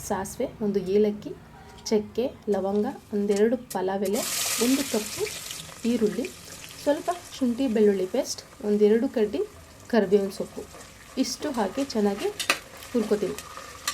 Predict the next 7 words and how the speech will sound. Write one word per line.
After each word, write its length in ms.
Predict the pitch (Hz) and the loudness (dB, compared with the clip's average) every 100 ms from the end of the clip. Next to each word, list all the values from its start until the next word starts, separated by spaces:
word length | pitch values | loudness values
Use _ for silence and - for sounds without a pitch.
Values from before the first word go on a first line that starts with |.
| - - - - - - - - 226 | -8 -12 -14 -8 -4 -4 -6 -2 2
ಇದನ್ನ 280 | 233 247 311 320 330 302 - | 4 2 0 -2 -4 -8 -2
ಚೆನ್ನಾಗಿ 540 | 226 214 220 208 233 233 233 208 | 0 2 2 0 -2 -2 -2 0
ಕಂದು 240 | 190 214 214 | 0 2 2
ಬಣ್ಣ 160 | 214 220 | 2 2
ಬರೋವರೆಗೂ 400 | 208 202 202 196 220 | 2 2 0 0 -2
ಹುರ್ಕೋಬೇಕು. 520 | - 190 190 185 208 208 - 190 | 0 -4 -4 -2 -2 -2 -4 -8
ಎಲ್ರಿಗೂ 320 | 170 185 190 | -8 -6 -2